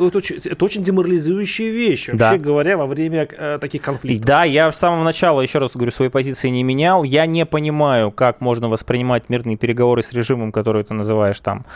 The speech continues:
Speaker 2: а, террористическим и так далее, который раз за разом
Speaker 1: Нет,
Speaker 2: переходит
Speaker 1: просто надо
Speaker 2: красные
Speaker 1: выбирать,
Speaker 2: линии.
Speaker 1: или то, или это. <laughs> То
Speaker 2: Нет,
Speaker 1: есть,
Speaker 2: э, ну,
Speaker 1: то есть
Speaker 2: у меня,
Speaker 1: как-то
Speaker 2: у меня позиция абсолютно простая. Э, любые мирные переговоры, особенно в контексте, не дай бог, успехов украинской стороны, это, конечно, хасавюрт.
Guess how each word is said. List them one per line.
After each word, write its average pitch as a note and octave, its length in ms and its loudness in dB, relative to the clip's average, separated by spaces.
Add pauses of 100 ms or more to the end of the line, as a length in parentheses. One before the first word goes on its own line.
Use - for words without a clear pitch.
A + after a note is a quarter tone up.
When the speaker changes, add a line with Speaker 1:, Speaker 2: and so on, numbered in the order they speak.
(200)
Speaker 2:
а, G#2+ 160 4
террористическим B2 840 -2
и G#2+ 40 -4
так A2 180 0
далее, D#3+ 260 4
который B2 320 0
раз B2+ 200 2
за C3 120 2
разом A#2+ 220 2
Speaker 1:
Нет, A2+ 80 -8
Speaker 2:
переходит A#2+ 260 0 (100)
Speaker 1:
просто - 60 2
надо C3 140 4
Speaker 2:
красные E3 180 2
Speaker 1:
выбирать, - 200 4
Speaker 2:
линии. D3+ 100 2
Speaker 1:
или D3 100 2
то, F3 220 2
или F3+ 180 2
это. B2+ 260 -4
<laughs> - 20 -14
То - 40 -4
Speaker 2:
Нет, A#2 120 2
Speaker 1:
есть, - 300 -2
Speaker 2:
э, A#2 80 -6
ну, C3 260 2
Speaker 1:
то C#3 40 4
есть C3+ 120 2
Speaker 2:
у - 20 0
меня, D3+ 220 2
Speaker 1:
как-то E3 80 4
Speaker 2:
у D#3+ 40 4
меня F#3+ 180 2
позиция F3+ 420 0
абсолютно D#3 280 -2
простая. A#2 960 2
Э, A#2 100 0
любые D#3 440 2
мирные D3+ 320 2
переговоры, D#3 560 2
особенно C#3 400 -2
в - 80 -14
контексте, C#3 560 -2
не D3+ 160 2
дай F3 220 4
бог, D#3+ 340 2
успехов - 560 -2
украинской B2+ 460 -4
стороны, B2+ 340 2
это, E3 180 0
конечно, C3 340 -4
хасавюрт. - 600 -4